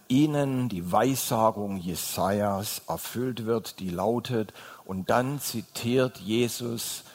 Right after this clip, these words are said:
Wort für Wort das, was wir am Eingang gelesen haben. Und auch hier müssen wir uns wieder die Frage stellen,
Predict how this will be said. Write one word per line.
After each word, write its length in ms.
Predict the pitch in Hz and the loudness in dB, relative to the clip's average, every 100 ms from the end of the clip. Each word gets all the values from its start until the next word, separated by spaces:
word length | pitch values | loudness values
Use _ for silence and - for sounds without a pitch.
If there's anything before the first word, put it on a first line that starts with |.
| - - | -20 -14
Wort 540 | 87 110 139 160 - | 0 4 6 4 -2
für 400 | - 123 117 104 | -12 -4 -2 0
Wort 480 | 107 120 - - - _ - | 0 -2 -4 -18 -18 _ -2
das, 500 | 104 110 113 - - - - | 2 2 0 -8 -12 -16 -12
was 260 | 92 101 101 | -6 -6 -6
wir 180 | 101 78 | -6 -4
am 160 | 82 - 82 | -6 -8 -6
Eingang 720 | 82 98 92 92 87 87 85 _ _ _ - | -4 -4 -4 -4 -4 -10 -12 _ _ _ -8
gelesen 560 | 90 78 78 82 85 82 | -4 -2 -4 -6 -6 -8
haben. 500 | 76 69 - 71 - _ _ _ _ _ _ _ _ _ _ _ _ _ _ _ _ | -8 -10 -12 -18 -20 _ _ _ _ _ _ _ _ _ _ _ _ _ _ _ _
Und 140 | - 98 | -2 -2
auch 160 | 101 | 0
hier 200 | 110 135 | 2 2
müssen 320 | 139 127 123 | 4 0 0
wir 120 | 117 120 | 0 0
uns 180 | 104 | -2
wieder 220 | 113 117 110 | -2 -2 -2
die 120 | 107 | -4
Frage 440 | - 87 117 123 | 2 4 4 0
stellen, 480 | - 113 113 110 | -6 -4 -2 -2